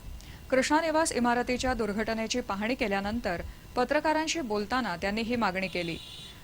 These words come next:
कृष्णा निवास इमारत दुर्घटनेला आता पाच दिवस उलटून गेले असले तरी राजकारण मात्र सुरूच आहे. या इमारत दुर्घटनेनंतर ठाण्याचा राजकीय आखाडा झाला असून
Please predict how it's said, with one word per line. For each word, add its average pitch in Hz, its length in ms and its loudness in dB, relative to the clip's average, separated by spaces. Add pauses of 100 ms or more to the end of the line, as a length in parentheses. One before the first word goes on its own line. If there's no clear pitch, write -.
कृष्णा 254 300 4
निवास 311 320 2
इमारत 226 340 2
दुर्घटनेला 226 720 0 (100)
आता 202 240 2
पाच 233 380 2
दिवस 269 280 2
उलटून 233 380 0
गेले 208 220 2
असले 208 380 0 (300)
तरी 240 200 4
राजकारण 269 520 4
मात्र 233 320 0
सुरूच 208 360 -2
आहे. 175 260 -2 (580)
या 254 100 8
इमारत 254 340 6
दुर्घटनेनंतर 277 880 2
ठाण्याचा 220 560 2
राजकीय 214 460 2
आखाडा 254 480 2
झाला 233 260 2
असून 190 340 0